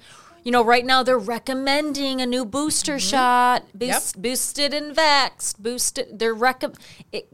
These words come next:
Speaker 1: it's coming because the pharmaceutical companies have lost a crap ton of money. So I think that's a really good topic for next,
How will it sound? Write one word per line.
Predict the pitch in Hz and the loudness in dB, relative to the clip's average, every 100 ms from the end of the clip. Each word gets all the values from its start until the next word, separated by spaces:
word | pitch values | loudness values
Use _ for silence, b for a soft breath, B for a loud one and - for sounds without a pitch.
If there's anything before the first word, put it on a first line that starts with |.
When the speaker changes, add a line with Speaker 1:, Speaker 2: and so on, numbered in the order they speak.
| 196 | -6
Speaker 1:
it's | 226 240 240 | 0 2 0
coming | - 285 311 277 220 | -4 0 2 2 -2
because | 208 208 185 | -2 -4 -4
the | 180 | -6
pharmaceutical | 165 165 170 190 - 285 294 277 208 | -6 -6 -4 -2 -2 0 0 -2 -4
companies | 208 190 190 190 185 | -4 -4 -4 -6 -4
have | 170 | -6
lost | 170 175 175 - | -2 0 0 -2
a | - 170 | -6 -6
crap | - - 143 151 - | -8 -8 -6 -6 -6
ton | - 185 | -4 -4
of | 185 | -2
money. | 202 185 143 | -2 -2 -4
So | - 170 156 151 156 B B B B B - | -2 0 -2 -2 -8 B B B B B -2
I | 311 | -2
think | 415 330 | 0 0
that's | 285 | 0
a | 214 | 0
really | 165 208 214 | -2 -2 -2
good | 190 196 196 | -2 -4 -2
topic | 180 170 190 | -2 -2 -4
for | - 180 | -6 -4
next, | 170 160 - | -4 -4 -6